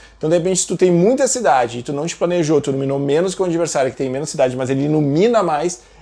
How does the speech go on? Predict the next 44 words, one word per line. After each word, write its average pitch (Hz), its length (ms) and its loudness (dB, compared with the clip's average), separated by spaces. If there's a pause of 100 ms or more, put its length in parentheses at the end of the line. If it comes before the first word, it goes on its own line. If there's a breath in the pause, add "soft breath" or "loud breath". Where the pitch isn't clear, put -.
ele 170 180 4
vence. 135 360 -4 (260 soft breath)
Então 170 160 4
é 214 40 2
um 240 120 2
jogo 202 240 4
com 214 160 -6
pegada 170 400 0
econômica 165 440 -6
bem 147 380 0
diferente, 170 540 -2
tem 151 120 -2
a 151 40 -6
questão 147 320 0
do 127 100 -2
mapa, 131 440 0
ali 113 100 -4
tu - 80 -12
construindo, 139 520 -2 (380 loud breath)
que - 80 -2
eu 233 140 8
acho 180 220 0
uma 180 200 -6 (140)
boa 156 220 2
opção 180 320 0
pra 170 120 -4
quem 160 140 -8
quer 160 100 -6
conhecer 156 240 -6
uma 156 120 -4
coisa 151 200 -2
diferente 160 640 0
de 156 120 -2
Banco 139 260 -2
Imobiliário. 139 380 0
Então 139 140 -6
a 180 40 -8
minha 196 160 -6
primeira 196 260 -4
opção 160 320 -4
é 131 60 -2
o 160 120 -2
Power 131 440 0
Grid. 104 220 -6